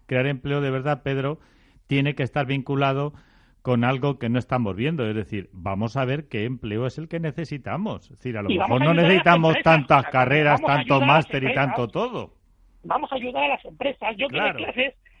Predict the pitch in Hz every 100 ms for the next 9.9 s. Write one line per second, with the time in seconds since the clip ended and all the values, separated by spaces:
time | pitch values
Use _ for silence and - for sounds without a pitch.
0 | _ _ 202 226 277 277 247 254 240 240
1 | 240 269 277 262 226 202 226 180 - _
2 | _ _ _ _ _ _ 196 - 320 -
3 | 269 320 - 285 202 - 254 370 - _
4 | _ _ _ _ _ _ 226 220 220 233
5 | 208 190 220 294 254 453 _ 214 196 220
6 | 208 285 311 240 185 - - 311 247 254
7 | 220 240 202 175 156 107 - _ _ _
8 | _ _ _ _ _ - 185 - 370 294
9 | 240 214 233 220 226 240 226 226 170